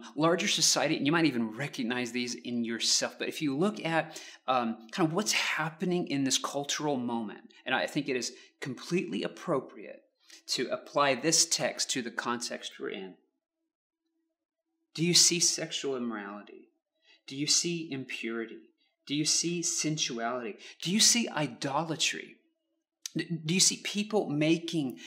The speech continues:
idols out of people, parties, uh,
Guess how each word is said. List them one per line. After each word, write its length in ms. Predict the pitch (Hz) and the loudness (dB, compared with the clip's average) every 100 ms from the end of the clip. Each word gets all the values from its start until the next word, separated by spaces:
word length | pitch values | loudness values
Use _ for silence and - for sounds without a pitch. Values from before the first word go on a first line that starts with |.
| - - - | -16 -8 0
idols 540 | 151 180 175 151 135 - | 4 6 6 6 4 0
out 240 | 135 143 135 | 0 0 2
of 220 | 120 - - - - | 0 -4 -18 -14 -10
people, 720 | - 151 - 160 165 175 170 - _ | -6 -8 -4 2 2 2 -4 -16 _
parties, 880 | - - 123 127 175 214 - - - _ _ - | -6 2 2 2 -2 0 0 0 -4 _ _ -2
uh, 340 | 127 110 87 | 2 2 -2